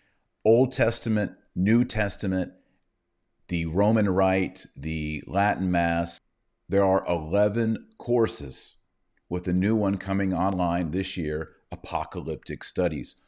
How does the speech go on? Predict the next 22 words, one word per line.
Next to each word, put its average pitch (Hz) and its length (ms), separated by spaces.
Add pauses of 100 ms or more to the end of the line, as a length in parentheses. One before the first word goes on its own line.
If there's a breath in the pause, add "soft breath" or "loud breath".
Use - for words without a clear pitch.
(380)
All 143 220
of 185 60
this 175 180
is 143 100
available 104 400
to - 140
you, 87 140
and 87 100
I'm 104 80
gonna 123 120
explain 143 460
to 147 120
you 117 100
right 110 220
now 98 200
how 117 320
it's 113 140
going 98 360
to - 120
work. 85 560 (880)
First 127 360
off, 71 360